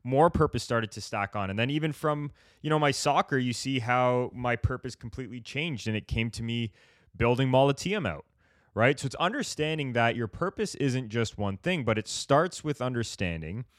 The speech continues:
why you started in the first place. And I think what's important to understand about that is as human beings,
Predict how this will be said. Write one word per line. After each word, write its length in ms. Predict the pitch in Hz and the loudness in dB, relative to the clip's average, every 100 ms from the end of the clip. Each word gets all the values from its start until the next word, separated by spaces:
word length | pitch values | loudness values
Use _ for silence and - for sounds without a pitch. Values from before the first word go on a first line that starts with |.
| _ _ _ | _ _ _
why 320 | - 92 104 156 | -20 -6 0 0
you 160 | 165 | 0
started 420 | 160 - 147 143 | -2 0 2 2
in 60 | 123 | -2
the 80 | 104 | -6
first 300 | - 120 - | -4 -4 -2
place. 420 | 73 - - - _ _ - | -6 -6 -16 -18 _ _ -14
And 140 | - 113 | -2 0
I 40 | |
think 200 | 113 180 | 2 2
what's 160 | 190 - | 2 2
important 320 | 131 135 123 | 0 0 0
to 80 | 123 | -2
understand 420 | 107 98 160 170 | -4 -4 -2 0
about 220 | 123 101 | 0 0
that 160 | 101 98 | 0 0
is 120 | 92 | -2
as 120 | 95 | -6
human 300 | - 120 104 | -6 -6 -2
beings, 520 | 95 170 104 95 - | 0 0 0 -2 -8